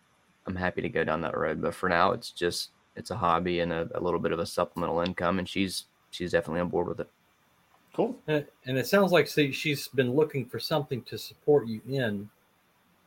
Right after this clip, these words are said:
Speaker 3: and now that you've got your teeth into it and you're starting to make, get traction,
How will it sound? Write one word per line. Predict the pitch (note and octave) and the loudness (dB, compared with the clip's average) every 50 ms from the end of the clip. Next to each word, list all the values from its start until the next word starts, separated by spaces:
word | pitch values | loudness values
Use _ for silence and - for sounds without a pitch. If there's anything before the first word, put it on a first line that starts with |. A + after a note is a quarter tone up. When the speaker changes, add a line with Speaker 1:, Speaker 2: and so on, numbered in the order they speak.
| _ | _
Speaker 3:
and | A#2 A#2 A#2 A#2 A2+ A2 G#2 G2+ - _ _ A2+ A2 A2 | 2 4 4 4 4 2 0 -2 -6 _ _ -14 -10 -4
now | A#2+ B2+ B2 B2 | 2 6 6 6
that | A#2+ A#2 A2+ | 6 4 0
you've | A2 A#2 A2 G2+ | 0 0 4 6
got | B2 A2+ G#2+ - | 6 6 6 2
your | - G#2+ - | -4 -8 -8
teeth | - - D3 C3+ A2+ - | -2 0 0 0 0 0
into | B2+ G#2+ G2 - - A#2 G2+ G2 | -2 -2 -2 -2 0 2 2 2
it | F#2+ F#2+ - - | 2 0 -4 -8
and | G#2 G2 F#2+ | -10 -6 -6
you're | F#2+ F#2+ - | -6 -6 -6
starting | - - C3 A#2 A2 G2 - | -4 0 0 2 2 0 -2
to | - A2+ F#2+ | -4 -6 -4
make, | G2+ A2 G#2 G2+ - A2+ | -2 -2 -2 -2 -2 -2
get | B2 A2+ - | -2 -2 -2
traction, | - - B2 A#2+ A#2+ A#2 - - A2+ - | 0 4 6 6 6 4 2 -6 -8 -8